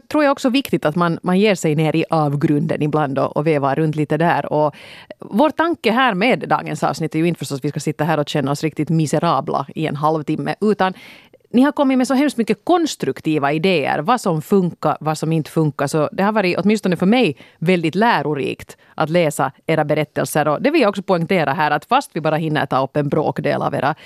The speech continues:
stories här i podcasten och på, på webben, så vi läser ju faktiskt alltså varenda ett ord som ni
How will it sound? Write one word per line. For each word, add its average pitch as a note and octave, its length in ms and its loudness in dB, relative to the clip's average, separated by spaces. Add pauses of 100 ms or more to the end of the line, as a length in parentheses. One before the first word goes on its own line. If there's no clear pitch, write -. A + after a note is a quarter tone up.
(240)
stories C3+ 600 -2
här C3+ 180 -2
i C#3 40 -4
podcasten C3+ 680 -4
och C#3+ 100 -4
på, C3+ 220 -2
på D#3+ 120 -2
webben, D3 360 -2
så E3 80 -4
vi F#3+ 140 2
läser G3+ 480 0
ju B2+ 100 -6
faktiskt - 420 -6
alltså B2 160 -6
varenda D3 520 -2
ett D3 320 -6
ord E3+ 320 -4
som - 160 -4
ni B2+ 200 -6